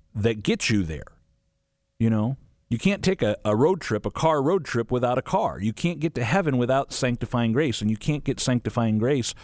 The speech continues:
on your own. It's a free gift from God, and you have to choose it.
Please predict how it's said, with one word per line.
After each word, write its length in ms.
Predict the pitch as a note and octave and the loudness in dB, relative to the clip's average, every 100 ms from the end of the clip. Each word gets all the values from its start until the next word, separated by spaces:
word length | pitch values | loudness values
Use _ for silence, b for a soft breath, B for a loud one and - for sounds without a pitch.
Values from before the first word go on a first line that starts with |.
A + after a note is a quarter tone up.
| B B - | B B -2
on 180 | A2 | 2
your 160 | A2+ A2 | 2 0
own. 280 | A#2+ C#3+ G2 | 0 2 0
It's 160 | F#2 F#2+ | 0 -2
a 40 | |
free 520 | - C3+ C3+ C3+ B2+ - | 0 0 2 0 -2 -2
gift 260 | B2 A#2 - | 0 0 -4
from 320 | - G#2 F#2+ | -4 -2 0
God, 380 | A#2 B2 G2+ - | 2 2 0 0
and 180 | G2 | 0
you 80 | A2+ | 2
have 220 | G#2+ G2+ | 2 -2
to 100 | - | -4
choose 380 | F#2 - G3 A#2 | -6 0 2 2
it. 220 | E2 - | -4 -8